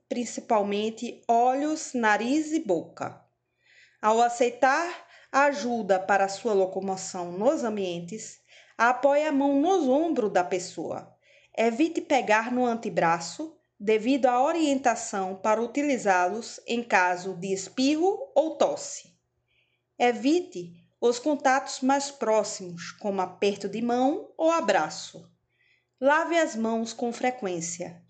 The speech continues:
Os ambientes públicos têm o dever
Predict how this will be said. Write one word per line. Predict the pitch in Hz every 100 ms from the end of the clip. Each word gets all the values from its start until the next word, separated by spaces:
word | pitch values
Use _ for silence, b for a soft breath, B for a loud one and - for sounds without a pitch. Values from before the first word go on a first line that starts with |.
| _ b b b b
Os | 285 294
ambientes | 381 330 330 - -
públicos | - 220 240 196 147 - 127 - -
têm | 269 294 311
o |
dever | 214 190 170 190 214 -